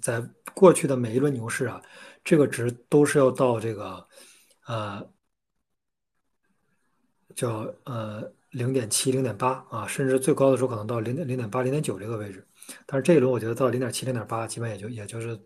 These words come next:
差不多 OK 了。但是整体来说，它在零点四六目前来看是一个比较健康的一个状态。然后当这个指标小于零的时候，就平均处于亏损嘛，那肯定就是，呃，是底部区间嘛。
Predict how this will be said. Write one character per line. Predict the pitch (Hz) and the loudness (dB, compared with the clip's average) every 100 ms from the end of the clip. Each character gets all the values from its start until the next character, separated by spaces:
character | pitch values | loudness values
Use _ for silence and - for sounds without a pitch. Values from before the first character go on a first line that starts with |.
| - | -14
差 | - 120 | -6 -4
不 | 107 | -4
多 | 107 | -8
OK | 110 120 | -8 -8
了。 | 104 - _ - - - - - | -8 -14 _ -20 -20 -20 -18 0
但 | 139 | 0
是 | 135 | 4
整 | 165 | 4
体 | 175 | 6
来 | 131 | 4
说， | 131 | 2
它 | 135 143 | 2 2
在 | 120 | 2
零 | 131 | 2
点 | 139 | -2
四 | - | 0
六 | 135 135 110 | 4 4 2
目 | 139 | -2
前 | 117 | -2
来 | 113 | -4
看 | 113 - 117 | -6 -6 -6
是 | 113 107 | -6 -8
一 | 101 | -8
个 | 110 | -8
比 | 110 | -2
较 | 123 104 | -2 -2
健 | 131 | -6
康 | 107 107 | -6 -8
的 | |
一 | 104 | -10
个 | 104 | -8
状 | 117 98 | -10 -10
态。 | 90 92 _ _ _ _ _ - | -14 -18 _ _ _ _ _ -12
然 | 110 | -6
后 | 113 123 127 117 113 - _ _ _ _ | -2 2 2 2 -2 -14 _ _ _ _
当 | - 143 | 0 4
这 | 151 | 4
个 | |
指 | 147 117 | 2 2
标 | 123 139 | 4 4
小 | - 110 | 2 2
于 | 139 | 2
零 | 131 | 2
的 | 127 | -2
时 | 139 | -4
候， | 107 | -2
就 | 120 131 - | -2 -2 -4
平 | 139 | -4
均 | 135 | -2
处 | 131 | -2
于 | 107 | -4
亏 | - 139 | -2 -2
损 | 113 | -2
嘛， | 98 - - | -10 -14 -10
那 | 131 | -8
肯 | 123 | -4
定 | 117 | -2
就 | 131 | -2
是， | 113 113 107 - _ - - - - - - - - _ _ _ | -4 -6 -8 -14 _ -16 -14 -8 -8 -8 -20 -20 -20 _ _ _
呃， | 143 113 107 | -6 -4 -4
是 | 107 120 | -6 -6
底 | 110 | -6
部 | 110 | -6
区 | - 117 | -4 0
间 | 123 | 0
嘛。 | 120 | -2